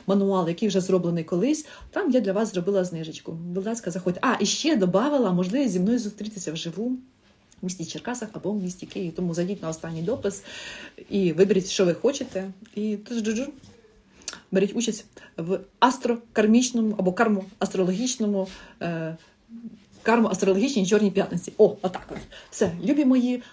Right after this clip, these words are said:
гарного, прекрасного дня! Тримайте свій стан вищої духовної свободи.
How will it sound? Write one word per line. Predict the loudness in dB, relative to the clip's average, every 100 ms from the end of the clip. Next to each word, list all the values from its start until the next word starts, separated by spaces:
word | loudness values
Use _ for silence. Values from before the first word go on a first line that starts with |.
| -6
гарного, | 2 4 4 2 2 -4 -4
прекрасного | -4 0 0 0 -2 -2 -4 -4
дня! | 0 0 0 -2
Тримайте | 0 2 2 0 -2 -10 -12 -16 -12
свій | -8 -4 -2 -2 -4
стан | -10 -4 -2 0 0 -4 -16 -20 -20 _ -10
вищої | 2 2 2 -2 -4
духовної | -4 -6 2 2 4 0 -4
свободи. | -6 -2 -2 -2 -4 -4 -8 -12